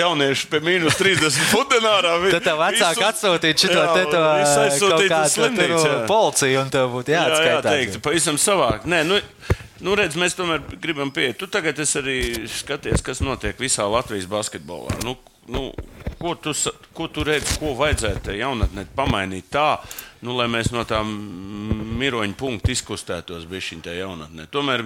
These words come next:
Speaker 1: baigais, tomēr ir baigā stagnācija. Nu, manuprāt, es arī esmu bišķi iekšā iegājis ar vienu kāju, bet... Ko tu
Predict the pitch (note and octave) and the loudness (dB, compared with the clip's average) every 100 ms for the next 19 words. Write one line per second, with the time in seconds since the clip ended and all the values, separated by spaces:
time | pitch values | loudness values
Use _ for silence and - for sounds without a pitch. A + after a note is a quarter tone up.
0 | A2 G#2+ D#3 D3+ B2+ A#2+ A2 - C3 A#2 | -8 -2 0 0 0 -2 -4 -4 -4 -4
1 | G#2+ G#2 F#2+ C3+ A2+ F#2+ - G2+ F#2 D#2+ | -4 -8 -4 -4 -2 -6 -8 -10 -10 -12
2 | - C#2+ - - - G2+ C3+ D3 C3+ G2+ | -14 -16 -20 -20 -16 -6 -2 0 0 -2
3 | G2 F2 - G#2 B2 G#2+ - G2 G2+ - | -4 -4 -4 -4 -4 -4 -8 -12 -12 -8
4 | D#3 E3+ B2 A2+ A#2 G2+ F#2 - G#2+ G2 | -8 -6 -4 -4 -4 -6 -10 -8 -10 -10
5 | G2+ A2 A2 G#2 F#2 - - - - - | -6 -4 -4 -6 -10 -16 -20 -20 -18 -18
6 | - - - - - _ - - - - | -18 -18 -20 -20 -20 _ -20 -20 -14 -2
7 | F3 D#3+ | 0 0